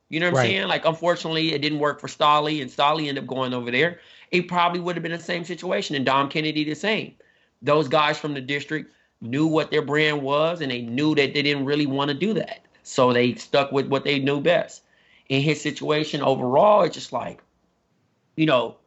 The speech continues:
Speaker 1: him over the, him going over there to Eritrea and, and,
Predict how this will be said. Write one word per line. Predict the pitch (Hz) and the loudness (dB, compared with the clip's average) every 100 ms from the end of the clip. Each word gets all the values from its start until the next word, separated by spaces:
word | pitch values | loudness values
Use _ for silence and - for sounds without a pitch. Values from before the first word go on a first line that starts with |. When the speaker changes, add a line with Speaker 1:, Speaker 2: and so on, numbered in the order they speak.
| - | -12
Speaker 1:
him | - 165 139 | -2 -2 2
over | 156 147 | 2 2
the, | 139 | -6
him | - 160 170 135 | -4 -2 -2 -2
going | 143 147 139 | -2 -4 -6
over | 135 135 | -8 -6
there | 135 135 135 135 - | -4 -2 0 -2 -6
to | - 135 127 123 - | -8 -6 -4 -6 -4
Eritrea | 131 131 135 131 127 127 | -2 -2 2 2 2 2
and, | 113 110 - - - | -2 -6 -14 -20 -14
and, | 101 | -12